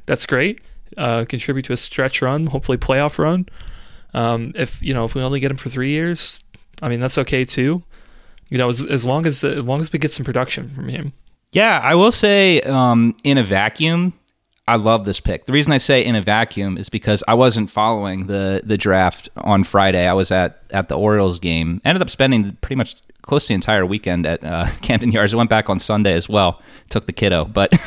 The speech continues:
Speaker 2: <laughs> um, and, you know, it was after the fifth inning or so, I forget, the, on the,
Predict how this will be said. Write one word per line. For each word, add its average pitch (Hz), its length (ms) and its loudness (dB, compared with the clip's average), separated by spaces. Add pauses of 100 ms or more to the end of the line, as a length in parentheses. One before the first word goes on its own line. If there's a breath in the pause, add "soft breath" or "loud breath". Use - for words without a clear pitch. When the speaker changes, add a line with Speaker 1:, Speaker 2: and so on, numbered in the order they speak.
(560 loud breath)
Speaker 2:
<laughs> - 300 -20
um, 117 420 8
and, 123 440 4 (380)
you 131 100 2
know, 120 100 4
it 123 60 6
was 117 100 2
after 139 320 4
the 107 80 2
fifth - 280 0
inning 117 260 4
or 98 60 2
so, 104 200 2
I 98 120 6
forget, 101 640 0
the, 98 280 0
on 92 220 0
the, 90 260 -2